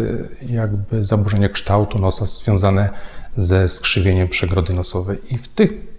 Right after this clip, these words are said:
przypadkach zazwyczaj to są wskazania medyczne i pacjenci są kierowani przez różnych specjalistów celem wykonania takiego zabiegu. Natomiast część pacjentów może mieć skrzywioną przegrodę nosową, a w zupełności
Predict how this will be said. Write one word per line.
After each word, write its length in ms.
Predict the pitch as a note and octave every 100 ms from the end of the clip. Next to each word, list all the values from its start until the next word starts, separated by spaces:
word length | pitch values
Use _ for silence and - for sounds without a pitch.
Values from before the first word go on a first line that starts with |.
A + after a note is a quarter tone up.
| -
przypadkach 580 | - - C3+ - C3
zazwyczaj 440 | A2+ A2 A#2+ A#2+ A#2
to 100 | A2+
są 220 | - A2
wskazania 460 | G2 - G#2+ A2 G#2
medyczne 540 | G2+ G#2+ A#2+ - A2 - - - -
i 80 | -
pacjenci 480 | G#2 - A2+ G2+
są 260 | G#2 A#2 G2
kierowani 600 | - - G#2 G2 G2+ G2+ -
przez 260 | - F#2+
różnych 400 | F#2+ G#2 G2 G2
specjalistów 760 | - - - G#2+ G2 - G#2 F2+ - - - - - -
celem 320 | - F#2+ F#2+
wykonania 480 | F2 - F#2+ F2+ F2
takiego 680 | F2+ - F#2+ E2 F#2 F#2 - -
zabiegu. 460 | G2 F2+ D#2 F#2+ - - -
Natomiast 380 | - E3 D3+ -
część 220 | - F3
pacjentów 520 | - - D#3 - B2
może 320 | G#2 A#2 D3+ C#3
mieć 240 | C#3 C#3
skrzywioną 560 | - - C3+ C#3+ C#3 C#3
przegrodę 440 | - B2+ C#3 B2+
nosową, 540 | C3 B2+ C3+ C3 B2+
a 220 | - A2 G#2+
w 160 | G#2
zupełności 920 | F#2+ A2+ G#2+ G2+ G2 - - G2 F2+